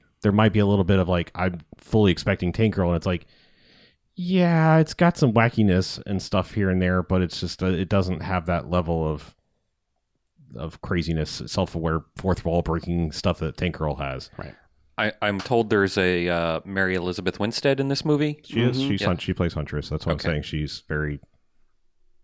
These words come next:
Speaker 1: It's like, yep, you're in this movie. Cool.
Speaker 3: <laughs>
Speaker 1: <laughs> I guess
Speaker 3: There's not enough Mary Elizabeth Winstead that I should go out and see it.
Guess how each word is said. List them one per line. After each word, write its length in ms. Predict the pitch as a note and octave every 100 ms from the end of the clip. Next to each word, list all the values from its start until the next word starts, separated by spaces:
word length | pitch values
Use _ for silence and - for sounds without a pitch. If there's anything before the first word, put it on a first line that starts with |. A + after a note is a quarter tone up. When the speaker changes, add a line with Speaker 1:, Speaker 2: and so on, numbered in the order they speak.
| _
Speaker 1:
It's 100 | -
like, 140 | F2+ E2+
yep, 220 | G2 A2+
you're 140 | F#2+ G#2+
in 80 |
this 140 | G#2+ -
movie. 260 | A#2 F#2 F2+ -
Cool. 220 | - G2
Speaker 3:
<laughs> 20 | F#2 F3 - - - - -
Speaker 1:
<laughs> 840 | - D#3+ - - C#3 _ _ _ -
I 60 |
guess 200 | E2 F2
Speaker 3:
There's 220 | F#2 B2 A#2+
not 200 | C3 A#2+
enough 260 | B2 A2+
Mary 220 | A#2+ A2+
Elizabeth 360 | G#2+ G2 F#2+ F#2+
Winstead 420 | G2+ F#2 - F#2
that 100 | F2
I 100 | E2+
should 280 | E2 F#2 D2+
go 200 | G2+ F#2+
out 140 | G2 F2+
and 120 | F2
see 220 | - F2+
it. 240 | C#2+ -